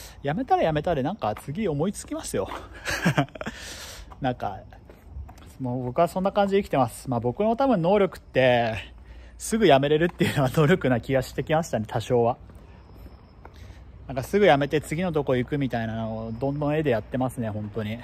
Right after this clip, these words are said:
なんかそれは結構ね、自分の中で結構、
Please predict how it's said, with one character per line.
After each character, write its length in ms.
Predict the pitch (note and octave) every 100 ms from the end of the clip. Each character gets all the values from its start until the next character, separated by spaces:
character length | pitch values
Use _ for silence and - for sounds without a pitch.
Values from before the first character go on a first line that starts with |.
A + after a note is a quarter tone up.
| - - - - - - - - - - - - - - - - - - - - - - - - - - -
な 80 | C#3
ん 40 | D#3+
か 80 |
そ 180 | C#3 -
れ 100 | G3
は 320 | A#3 A#3+ A#3+
結 220 | A3+ B3 -
構 140 | D#3
ね、 100 | C3+
自 140 | A#2+
分 120 | C#3+ E3+
の 80 |
中 240 | F#3 F#3+ D3+
で 240 | C3 A#2
結 220 | A#2 G3
構、 300 | - E3 C#3